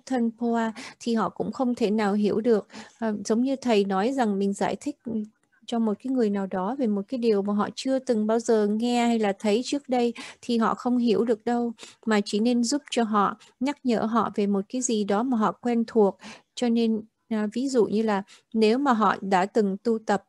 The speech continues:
những cái pháp Poa khác thì nhắc nhở họ về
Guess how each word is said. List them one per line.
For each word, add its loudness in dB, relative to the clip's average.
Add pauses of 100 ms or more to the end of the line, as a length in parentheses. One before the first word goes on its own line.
những -2
cái -4
pháp -4 (100)
Poa 0
khác -4 (260)
thì -2
nhắc -4
nhở 2
họ 2
về 2